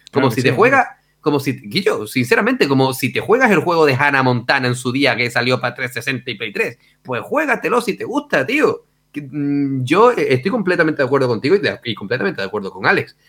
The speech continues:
Speaker 2: Ujú.
Speaker 1: Para jugar no hay edad. A ver, cuidado. Si un juego es para mayores de dieciocho y tienes catorce,
Speaker 2: Sí.
Speaker 1: tío, escúchame,
Speaker 2: Sí,
Speaker 1: eres
Speaker 2: bueno.
Speaker 1: menor de edad.
Speaker 2: <laughs> Sí,
Speaker 1: Que,
Speaker 2: a-,
Speaker 1: a ver,
Speaker 2: aunque
Speaker 1: que,
Speaker 2: todo
Speaker 1: que
Speaker 2: el mundo
Speaker 1: todos,
Speaker 2: se lo
Speaker 1: que todos
Speaker 2: salta.
Speaker 1: hemos crecido,
Speaker 2: Sí.
Speaker 1: exacto, todos hemos crecido jugando los juegos que nos han salido otra chorra
Speaker 2: <laughs>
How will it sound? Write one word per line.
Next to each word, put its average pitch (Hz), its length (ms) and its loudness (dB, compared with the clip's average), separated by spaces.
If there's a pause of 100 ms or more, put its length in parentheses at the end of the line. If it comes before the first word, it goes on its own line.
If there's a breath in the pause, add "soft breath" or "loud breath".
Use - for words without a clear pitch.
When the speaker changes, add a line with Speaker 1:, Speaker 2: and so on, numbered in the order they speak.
(160 soft breath)
Speaker 2:
Ujú. 120 300 -10 (160)
Speaker 1:
Para 131 240 2
jugar 165 320 4
no 175 140 4
hay 160 160 6
edad. 107 360 0
A 113 100 0
ver, 123 160 2 (180)
cuidado. 113 380 -2 (200)
Si - 220 0
un 175 100 2
juego 151 240 2
es - 40 -4
para 143 160 2
mayores 131 320 0
de 123 120 0
dieciocho 120 640 -2
y 110 120 -2
tienes 113 320 -4
catorce, 123 440 -2
Speaker 2:
Sí. 110 60 -4
Speaker 1:
tío, 120 160 -2
escúchame, 113 260 4
Speaker 2:
Sí, 160 60 8
Speaker 1:
eres 120 100 2
Speaker 2:
bueno. 131 240 2
Speaker 1:
menor 113 80 0
de 104 60 0
edad. 90 280 -4
Speaker 2:
<laughs> - 60 -20 (440 loud breath)
Sí, - 180 -2
Speaker 1:
Que, 139 100 6
Speaker 2:
a-, 131 160 4
Speaker 1:
a 131 40 2
ver, 143 100 4
Speaker 2:
aunque 143 260 4
Speaker 1:
que, 135 80 6
Speaker 2:
todo 170 100 10
Speaker 1:
que 180 60 12
Speaker 2:
el 185 60 10
mundo 180 160 8
Speaker 1:
todos, - 100 8
Speaker 2:
se 165 80 6
lo 151 80 6
Speaker 1:
que 139 60 2
todos 139 160 2
Speaker 2:
salta. 147 120 2
Speaker 1:
hemos 156 220 0
crecido, 147 400 0
Speaker 2:
Sí. 104 40 -12 (140)
Speaker 1:
exacto, 123 320 -6
todos 127 180 -4
hemos 131 180 -4
crecido 139 340 -2
jugando 120 340 0
los 113 140 -4
juegos 123 200 -4
que 120 60 -10
nos 107 100 -6
han 120 120 -6
salido 113 220 -6
otra 101 180 -10
chorra 156 320 -4
Speaker 2:
<laughs> - 440 -2